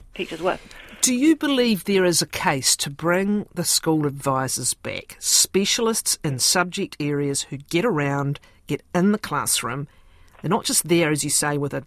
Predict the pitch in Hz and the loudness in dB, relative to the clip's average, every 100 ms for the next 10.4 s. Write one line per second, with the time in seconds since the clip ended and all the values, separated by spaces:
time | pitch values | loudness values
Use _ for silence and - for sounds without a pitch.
0 | - - - 165 - - - 156 147 143 | -6 -6 -4 -4 0 0 0 -2 -2 -2
1 | 123 123 120 135 143 - 156 143 143 170 | -4 -8 -6 -6 -6 -2 0 0 2 4
2 | 190 233 233 - - - 208 - 208 147 | 4 2 -2 -12 -2 0 0 0 -2 -2
3 | 123 117 123 - - 120 131 185 185 - | -4 -8 -10 -10 -8 -4 2 4 4 2
4 | 156 - - - - - 175 156 147 139 | 0 -2 -4 -18 -20 -6 0 2 2 -2
5 | - - 151 - 143 - 139 - 131 123 | -4 -6 -4 -4 -4 -6 -6 -6 -6 -4
6 | 120 - - - - - - _ _ _ | -4 -6 -10 -18 -20 -20 -20 _ _ _
7 | _ _ - - 220 269 - - 214 214 | _ _ -6 0 4 4 0 -4 -2 0
8 | - 202 185 - 175 175 180 - 175 160 | 0 2 2 2 -2 -2 -4 -2 0 0
9 | 156 - - - - 156 151 160 165 - | -2 -12 -12 -8 -4 -4 -4 -6 -8 -6
10 | 165 165 165 160 | -4 -4 -8 -12